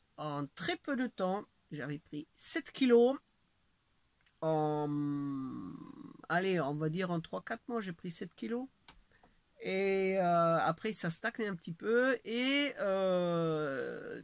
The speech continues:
tout de suite après, euh, j'ai repris encore sept kilos. Donc, ça fait, ça veut dire quatorze kilos en, en même pas un an. Ça fait beaucoup. Euh,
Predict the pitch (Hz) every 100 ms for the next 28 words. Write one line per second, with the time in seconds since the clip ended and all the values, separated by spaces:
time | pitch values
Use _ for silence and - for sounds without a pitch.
0 | - 202 - 226 - 196 - 208 233 247
1 | 233 190 170 175 175 202 262 - 262 233
2 | 208 202 - - 180 226 233 180 156 -
3 | - - - - 101 - - - - 170
4 | - 180 202 233 - 143 139 - - -
5 | - 151 190 196 180 147 151 165 _ _
6 | _ _ _ _ - 165 147 170 202 -
7 | _ - - - - - - - 165 160
8 | 156 156 156 151 156 151 156 160